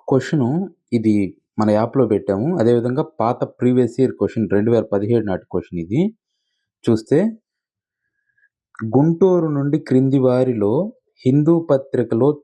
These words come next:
తెలుగు ప్రజల ప్రస్తుత పరిస్థితిపై అనేక వ్యాసాలు రాసింది ఎవరన్నారు?" ఆన్సర్ ఏంటంటే గురునాథం, జొన్నవిత్తుల గురునాథం గారు ఆన్సరు.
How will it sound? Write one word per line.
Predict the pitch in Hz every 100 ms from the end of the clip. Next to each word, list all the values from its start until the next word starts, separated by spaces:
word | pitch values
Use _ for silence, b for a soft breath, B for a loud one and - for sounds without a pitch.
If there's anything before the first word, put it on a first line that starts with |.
| _
తెలుగు | 120 131 135
ప్రజల | 135 123 123
ప్రస్తుత | 131 - 110 - - 127
పరిస్థితిపై | 127 110 110 110 104 110 123 131
అనేక | 110 107 95
వ్యాసాలు | 95 98 101 113 104
రాసింది | 98 92 - 98
ఎవరన్నారు?" | 92 85 85 82 123 214 - B B B B 101
ఆన్సర్ | 123 135
ఏంటంటే | 127 117 123 98 - 107
గురునాథం, | 104 113 123 101 87 - _ _ _ _ _
జొన్నవిత్తుల | 104 - 120 143 143 139 135
గురునాథం | 120 110 113 113 107 107 113
గారు | 120
ఆన్సరు. | 98 101 - 92 131 220